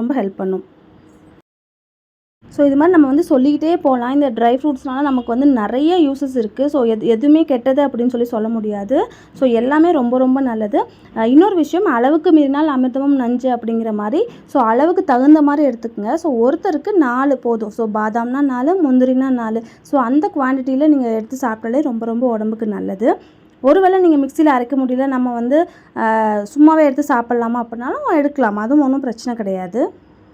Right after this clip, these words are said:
So, உங்களுக்கு வந்து இந்த குவான்டிட்டி வந்து பத்தல, நம்ம உடம்புக்கு வந்து இது ரொம்ப வந்து பத்தல அப்படி, அப்படிங்கிற ஒரு மென்டாலிட்டி உங்களுக்கு போச்சு அப்படின்னா, so, இது கூட வந்து நீங்க நம்ம செவ்வாழை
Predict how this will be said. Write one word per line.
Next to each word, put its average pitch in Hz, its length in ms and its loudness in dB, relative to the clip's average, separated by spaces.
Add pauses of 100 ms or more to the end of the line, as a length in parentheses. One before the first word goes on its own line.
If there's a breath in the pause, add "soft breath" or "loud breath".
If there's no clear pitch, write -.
(680)
So, 294 80 0
உங்களுக்கு 269 300 -2
வந்து 311 140 4
இந்த 311 140 2
குவான்டிட்டி 320 420 2
வந்து 285 180 0
பத்தல, 269 440 -2 (280)
நம்ம 233 300 -6
உடம்புக்கு 262 400 -2
வந்து 269 180 0
இது 302 120 -2
ரொம்ப 240 260 -2
வந்து 240 260 -2 (400)
பத்தல 269 400 -2
அப்படி, 247 200 -2 (160)
அப்படிங்கிற 262 340 0 (100)
ஒரு 247 200 0
மென்டாலிட்டி 233 500 -2
உங்களுக்கு 220 240 -6
போச்சு 226 420 -4
அப்படின்னா, 202 400 -4 (460 loud breath)
so, 277 100 -4
இது 262 220 0
கூட 359 260 2
வந்து 302 260 2
நீங்க 294 280 4 (480 loud breath)
நம்ம 247 260 -2
செவ்வாழை 294 440 2